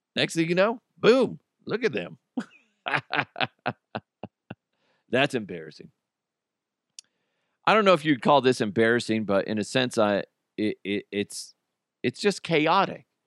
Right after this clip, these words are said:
And we've all worked with people that maybe at first you got along with,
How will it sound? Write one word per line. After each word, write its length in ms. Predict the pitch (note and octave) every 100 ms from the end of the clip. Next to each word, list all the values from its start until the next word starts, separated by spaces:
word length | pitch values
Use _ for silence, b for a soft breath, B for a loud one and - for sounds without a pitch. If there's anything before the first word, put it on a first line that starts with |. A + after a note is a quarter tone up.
| _ _ _ -
And 480 | B2+ C3+ C3+ C3+ -
we've 440 | G2 B2+ C3+ D#3+ E3+
all 480 | G#3+ A3+ A3 F3 _ _
worked 440 | A#2+ C3 D#3+ D#3+ C3+
with 200 | C#3 -
people 380 | C3 C3+ C#3
that 240 | A#2+ A2 - _ _ _ _ _
maybe 540 | A#2 C#3+ G#3 G#3+ G3+ F#3
at 240 | D#3 _
first 380 | C#3 C#3+ C#3 -
you 80 | G2
got 280 | A#2+ A#2 G#2+
along 420 | G2 G2+ G#2 G2+
with, 320 | G2+ G2 F#2+